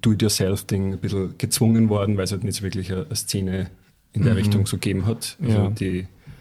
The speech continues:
Speaker 1: dass du die, das Visuelle dann auch zum Beispiel selber machst und solche Sachen.
Speaker 2: Mhm.
Speaker 1: Ähm,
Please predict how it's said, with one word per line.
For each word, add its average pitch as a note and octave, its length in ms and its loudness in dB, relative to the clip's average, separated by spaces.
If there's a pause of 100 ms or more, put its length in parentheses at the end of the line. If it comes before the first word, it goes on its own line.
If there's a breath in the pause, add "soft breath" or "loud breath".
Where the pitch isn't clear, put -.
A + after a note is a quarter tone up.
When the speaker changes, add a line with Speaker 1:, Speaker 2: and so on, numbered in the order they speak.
(220 loud breath)
Speaker 1:
dass - 180 -10
du G2 80 -8
die, F2+ 560 -6 (280)
das - 200 -8
Visuelle G2 400 0
dann G2 160 0
auch F#2+ 80 -2
zum G2 160 -4
Beispiel G2 240 -4
selber F#2+ 180 -2
machst F#2+ 320 -4
und G2 60 -2
solche G2 180 -4
Sachen. G2 320 0
Speaker 2:
Mhm. G#2 140 2 (760 loud breath)
Speaker 1:
Ähm, G#2 500 4